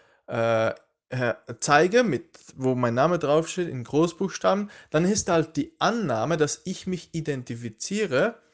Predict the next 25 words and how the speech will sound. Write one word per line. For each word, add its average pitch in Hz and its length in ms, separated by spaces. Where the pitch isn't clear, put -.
ähm, 139 540
als 165 680
diese 156 560
Person. 120 600
Also, 117 160
dass 139 200
ich 143 160
sozusagen 139 440
sage, 147 360
„Ich - 280
bin 190 220
diese 120 200
Person.“ 104 440
Und 131 140
wenn 165 120
ich 185 140
sage, 175 320
„Ich - 280
bin 269 260
diese 120 240
Person“, 120 640
ähm, 147 480
dann 165 180
gelten 175 300
auch 170 400